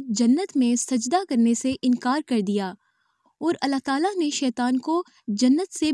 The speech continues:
बेदखल कर दिया। जन्नत में खाने पीने और घूमने फिरने को बहुत कुछ था, मगर तन्हा अकेले होने की वजह से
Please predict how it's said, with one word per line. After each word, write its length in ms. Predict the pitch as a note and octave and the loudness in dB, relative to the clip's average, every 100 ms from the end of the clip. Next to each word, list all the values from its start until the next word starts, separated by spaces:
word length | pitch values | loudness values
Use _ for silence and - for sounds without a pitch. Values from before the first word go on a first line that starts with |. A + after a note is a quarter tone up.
| A#3+ | 0
बेदखल 460 | B3 A#3 A#3+ C#4+ C#4 | 0 0 0 -2 -4
कर 120 | A#3 | -4
दिया। 340 | G3 G#3 G3 F#3+ _ _ _ _ _ _ _ _ _ A3 | -2 -4 -4 -8 _ _ _ _ _ _ _ _ _ 0
जन्नत 420 | A#3+ C4 G4+ - | 4 4 4 0
में 160 | E4+ F4+ | 0 -2
खाने 400 | - C4 C4 F#4 G#4+ | -6 -4 -2 -4 -2
पीने 340 | D4 C4 C#4 D4+ - | 2 2 2 -4 -6
और 140 | D#4 | -2
घूमने 440 | A3+ B3 C4 F4+ A4 | 2 4 2 0 -4
फिरने 280 | C4+ A3+ A#3+ | -2 0 -2
को 200 | B3 B3 G3+ | -2 -4 -2
बहुत 280 | G#3+ E4 F#4 | -2 -2 -2
कुछ 260 | C#4+ A#3+ - | -2 -2 -2
था, 240 | G#3+ G3+ _ _ _ _ _ _ _ - | -6 -6 _ _ _ _ _ _ _ -2
मगर 300 | A#3+ C4+ G4+ - | 0 0 -2 -2
तन्हा 300 | C#4+ C#4+ F4+ - | -2 -2 -4 -4
अकेले 320 | - C#4 F4+ | -2 0 0
होने 280 | F4 B3+ B3+ | 2 2 2
की 120 | C#4 | 0
वजह 280 | B3+ A#3 B3 | -2 -2 -2
से 220 | A#3+ C#4 | -4 -6